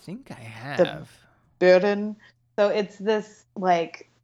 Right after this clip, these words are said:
Speaker 2: it's a national park in Western Ireland. It's kind of, like, west central, sort of near Galway.
Speaker 1: The Midwest,
Speaker 2: Um,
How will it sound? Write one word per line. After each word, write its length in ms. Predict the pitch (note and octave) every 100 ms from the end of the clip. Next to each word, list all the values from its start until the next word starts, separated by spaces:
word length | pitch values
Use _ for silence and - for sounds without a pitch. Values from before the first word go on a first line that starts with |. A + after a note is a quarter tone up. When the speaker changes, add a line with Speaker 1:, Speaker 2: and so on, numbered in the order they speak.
| _ _ _ -
Speaker 2:
it's 160 | F#3+
a 40 | G#3
national 360 | G#3 G#3 A#3
park 320 | G3 F#3+ F3 -
in 400 | F3+ E3 E3 D#3+
Western 400 | F3+ F3+ F3+ D#3+
Ireland. 560 | D#3+ D#3 D#3 D#3 D#3
It's 160 | D#3+ -
kind 160 | F#3+
of, 100 | E3+ D#3+
like, 200 | D#3+ D#3+
west 300 | E3+ E3 -
central, 500 | F3+ F3+ A3+ A3+ A#3
sort 240 | A3 F3+
of 100 | E3+
near 240 | F3 E3 D3+
Galway. 800 | E3 D#3+ F3 F#3+ G#3 G#3 A3 A3
Speaker 1:
The 140 | E3+
Midwest, 640 | F#3+ A3 G3 F#3 E3 D#3+
Speaker 2:
Um, 60 | F3